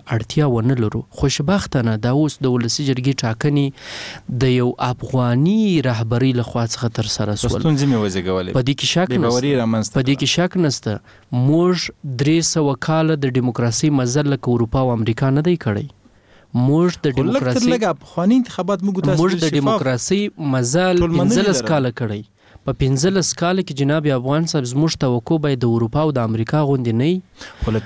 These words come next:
Speaker 2: تیرو باید تجربه
Speaker 1: هغه
Speaker 2: واخیستل
Speaker 1: امکانات
Speaker 2: سي.
Speaker 1: هم موږ
Speaker 2: ورځ
Speaker 1: نه
Speaker 2: تر
Speaker 1: لرو.
Speaker 2: بلې ښه سو،
Speaker 1: تجربه
Speaker 2: ورځ تر بلې
Speaker 1: اخلو.
Speaker 2: بلې خواته روانې
Speaker 1: تجر-،
Speaker 2: خرابېږي.
Speaker 1: تجربه اخلو. تاسو وګورئ، افغان صاحب، دلته یوازې د افغانستان ټاکنو خپلواک کمیسیون مکلفیت نه لري چې باید ټاکنې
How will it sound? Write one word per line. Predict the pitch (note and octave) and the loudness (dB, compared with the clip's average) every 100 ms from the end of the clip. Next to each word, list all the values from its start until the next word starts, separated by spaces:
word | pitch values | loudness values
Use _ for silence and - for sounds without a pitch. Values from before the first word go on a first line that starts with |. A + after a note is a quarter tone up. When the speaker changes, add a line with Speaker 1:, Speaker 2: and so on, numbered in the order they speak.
| - | 0
Speaker 2:
تیرو | D#3+ C#3 | 0 2
باید | C#3 C3+ | 0 0
تجربه | A#2+ | 2
Speaker 1:
هغه | D3+ E3+ | 2 2
Speaker 2:
واخیستل | D#3+ | 2
Speaker 1:
امکانات | D#3 D#3+ B2+ D#3+ F3+ | 2 2 2 0 0
Speaker 2:
سي. | |
Speaker 1:
هم | G3+ | 0
موږ | G3+ F3+ | 2 0
Speaker 2:
ورځ | F3+ | 2
Speaker 1:
نه | |
Speaker 2:
تر | D#3+ | 0
Speaker 1:
لرو. | D3+ | 0
Speaker 2:
بلې | G#3+ | -2
ښه | G3 | -2
سو، | E3 | -2
Speaker 1:
تجربه | C3+ C#3 D#3 | 0 -2 0
Speaker 2:
ورځ | G3+ | 0
تر | G3 F3+ | 0 0
بلې | |
Speaker 1:
اخلو. | G#3+ F3+ | 0 0
Speaker 2:
بلې | G3+ F3+ | 0 -2
خواته | E3+ D3+ | -4 -2
روانې | D#3 | 0
Speaker 1:
تجر-، | D3 C#3+ | 0 0
Speaker 2:
خرابېږي. | B2+ A#2+ | 0 0
Speaker 1:
تجربه | E3 C#3 C#3+ D#3 - C4 | 0 2 0 0 0 -2
اخلو. | - F3+ B2+ | 0 0 2
تاسو | F3 F3 G#3 | 0 0 0
وګورئ، | G#3 G3 C3+ A#2+ - C3 | 0 0 0 -4 -4 -2
افغان | C#3 F3+ G3 | 0 0 0
صاحب، | C#3 B2+ F#3+ | -2 0 0
دلته | B3+ G3+ | 0 2
یوازې | D#3 F#3 G#3+ G3+ | 2 0 0 0
د | D#3+ | -2
افغانستان | C#3 C#3 - G3 F#3 | 0 -2 0 0 2
ټاکنو | D3 F#3 F3+ | 0 0 -2
خپلواک | D#3 E3+ F3+ | 0 0 0
کمیسیون | E3+ D3+ - F#3 F3+ - - C#3 | 0 0 2 0 -2 -6 -4 -2
مکلفیت | C3+ C3 B2+ F#3 F#3+ G3+ | 0 0 2 0 2 2
نه | A#3 | 2
لري | A#3 | 0
چې | G3 E3 | -2 0
باید | E3+ E3 | 0 0
ټاکنې | D3 - E3+ | 0 0 0